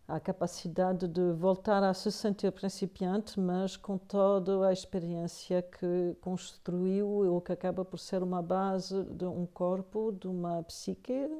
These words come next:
de uma capacidade emocional e também mental, que foram trabalhados de forma a serem muito mais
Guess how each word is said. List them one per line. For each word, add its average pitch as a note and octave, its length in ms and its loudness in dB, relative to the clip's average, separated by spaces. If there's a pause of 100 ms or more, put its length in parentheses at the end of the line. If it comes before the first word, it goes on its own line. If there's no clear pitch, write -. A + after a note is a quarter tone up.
(200)
de F3 80 -12
uma E3 280 -8
capacidade - 680 -10
emocional E3+ 760 -6
e F#3+ 320 -4 (600)
também E3+ 340 -2
mental, F3 720 -2 (460)
que F3 80 -8
foram F#3+ 300 -2
trabalhados E3+ 1160 2 (160)
de F3 140 -4
forma F3+ 580 -2
a E3+ 140 -4
serem F3 680 0
muito F3+ 520 0
mais F3 580 -2